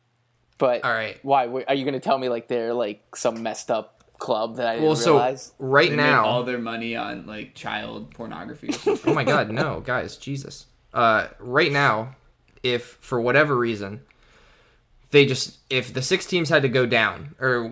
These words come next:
Speaker 2: got kicked out of the Premier League, like, if it all went through, you would have
Speaker 3: Mm-hmm.
Speaker 2: Norwich, Watford, Swansea, Brentford, Bournemouth, Barnsley.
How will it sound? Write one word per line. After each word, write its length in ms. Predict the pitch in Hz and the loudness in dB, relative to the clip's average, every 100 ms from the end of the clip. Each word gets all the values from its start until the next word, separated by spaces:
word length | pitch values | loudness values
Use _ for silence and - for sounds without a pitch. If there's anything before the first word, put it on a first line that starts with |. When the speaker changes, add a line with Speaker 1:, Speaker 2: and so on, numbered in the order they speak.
| - | -2
Speaker 2:
got 160 | 123 | -2
kicked 180 | - 143 | 0 0
out 80 | 113 | 2
of 60 | 107 | 0
the 60 | |
Premier 280 | - 120 113 | -2 -2 -2
League, 180 | 107 104 | -2 -2
like, 140 | 110 | -4
if 100 | 117 | -2
it 80 | 117 | 0
all 160 | 117 120 | 2 2
went 180 | 110 | -2
through, 300 | - 107 98 139 - _ _ _ _ | -4 -4 -4 -8 -18 _ _ _ _
you 140 | 127 131 | -4 -2
would 80 | |
have 160 | 131 117 | 0 0
Speaker 3:
Mm-hmm. 160 | 113 120 | 0 0
Speaker 2:
Norwich, 540 | 135 160 180 - - - | 2 2 0 -4 -8 -10
Watford, 600 | - 123 - - 147 143 | -2 2 2 0 -4 -4
Swansea, 760 | 135 - 123 123 139 143 151 151 | -6 -6 -2 2 2 2 -2 -2
Brentford, 640 | 147 120 127 135 143 139 | -4 0 0 0 -2 -2
Bournemouth, 440 | 127 120 123 120 107 | 0 0 0 -4 -4
Barnsley. 480 | 107 104 98 92 | -4 -4 -6 -12